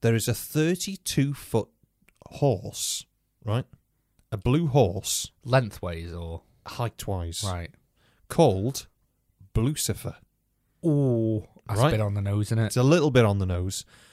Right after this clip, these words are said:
Speaker 1: But Blucifer, <coughs> when the bloke who designed Blucifer,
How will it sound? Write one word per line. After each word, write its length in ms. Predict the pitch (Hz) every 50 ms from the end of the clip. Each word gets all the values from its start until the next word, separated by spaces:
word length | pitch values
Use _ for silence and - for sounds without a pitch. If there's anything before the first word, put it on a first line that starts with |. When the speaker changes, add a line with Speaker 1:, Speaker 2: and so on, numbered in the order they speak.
| _ _ _ _ _ _ - - -
Speaker 1:
But 340 | 180 208 180 117 - - 123
Blucifer, 680 | 113 147 190 208 - - 160 - - - 98 123 160 - _ _ -
<coughs> 420 | - - - - 208 - 208 - _ _ _ _ _ _ _ _ _ -
when 480 | 120 113 135 165 196 196 185 156 -
the 100 | 139 160
bloke 320 | 143 - 175 175 185 170 -
who 100 | 170 160
designed 640 | 135 139 120 104 135 139 165 175 170 147 123 104 95
Blucifer, 540 | 101 95 85 - - - - 110 117 147